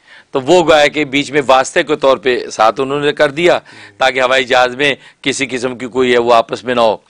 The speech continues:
क्योंकि जाहिर है कि हम रुखसत हो गए लेकिन दूसरे को देखा नहीं है। <laughs> तो जहाज़ में से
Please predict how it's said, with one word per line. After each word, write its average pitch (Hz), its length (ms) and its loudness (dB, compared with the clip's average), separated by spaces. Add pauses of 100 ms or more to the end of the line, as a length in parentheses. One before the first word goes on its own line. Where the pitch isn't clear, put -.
(200)
क्योंकि 139 160 2
जाहिर 156 160 4
है 165 60 0
कि 147 80 -2
हम 156 140 0
रुखसत 147 320 -2
हो 151 160 4
गए 160 220 2 (280)
लेकिन 156 160 2
दूसरे 156 260 0
को 160 120 0
देखा 151 320 0
नहीं 135 200 -4
है। - 1300 -4
<laughs> - 240 -16
तो 156 120 2
जहाज़ 143 420 2
में 165 140 -2
से 143 120 -2